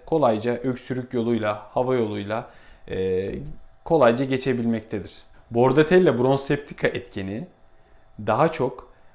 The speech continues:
aşıları tamamlanmamış, yani Bordetella aşısı yapılmamış köpeklerde görülmektedir. Bordetella bronseptica etkeni enfeksiyöz trakea bronşitisle de karıştırılmaktadır. Ama ikisinin etkeni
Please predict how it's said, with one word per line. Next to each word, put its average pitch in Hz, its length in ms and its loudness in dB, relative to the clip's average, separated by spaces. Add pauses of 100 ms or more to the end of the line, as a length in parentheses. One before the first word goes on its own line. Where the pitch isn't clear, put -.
(120)
aşıları 135 540 2
tamamlanmamış, 120 800 0
yani 107 300 -2
Bordetella 117 560 0
aşısı - 380 -4
yapılmamış 113 680 -4 (240)
köpeklerde 117 800 -4 (360)
görülmektedir. 117 760 -2 (360)
Bordetella 151 680 2
bronseptica 127 680 -2
etkeni 107 520 -4 (580)
enfeksiyöz 139 760 -2
trakea 143 600 2
bronşitisle 135 720 -2
de 147 180 0 (140)
karıştırılmaktadır. 120 1120 -2 (300)
Ama 135 200 2
ikisinin 139 540 -2
etkeni 147 580 0